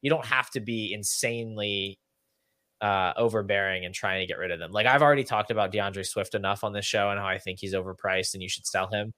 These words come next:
So I didn't pick him for this segment, but he's a guy where, like, I have a couple shares and I'm not really sweating it. Like, nothing's really gonna happen between now and the season. And, like, yeah, I could trade him away for a second, but I can probably do that in week seven too. So I, I, like,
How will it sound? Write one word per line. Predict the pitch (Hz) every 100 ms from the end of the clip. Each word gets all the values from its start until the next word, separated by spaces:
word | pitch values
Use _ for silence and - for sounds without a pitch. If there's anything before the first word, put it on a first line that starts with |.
| _
So | -
I | 113
didn't | 123 110
pick | 110 -
him | 117 110
for | 113
this | 104 -
segment, | 101 104 113 117 _ _ _ _
but | 123 117 -
he's | - 147 143
a |
guy | 123 120
where, | 113 107
like, | 98 -
I | 127
have | 156 127
a | 107
couple | 104 98
shares | - 92 101 95
and | 113
I'm | 120
not | 127 113
really | 117
sweating | 101 - 107 110
it. | 101
Like, | - 101
nothing's | 107 127 110 98
really | 104 104
gonna | 101 95
happen | 98 98 95 95 92 _ _
between | 113 - 104
now | 98 98 98
and | 95
the |
season. | - 95 95 90
And, | 92
like, | 92 90 - _
yeah, | 117 107
I | 104
could | 110
trade | - 107 107
him | 101
away | 98 98
for | 98
a | 87
second, | - 95 131 110
but | 98
I | 98
can | - -
probably | - 95 95 98
do | 90 92
that | 90 90
in | 92 90 - 98
week | 95 -
seven | - 85 80 _
too. | - 92 69
So | - 104
I, | 98
I, | 101 107
like, | 104 -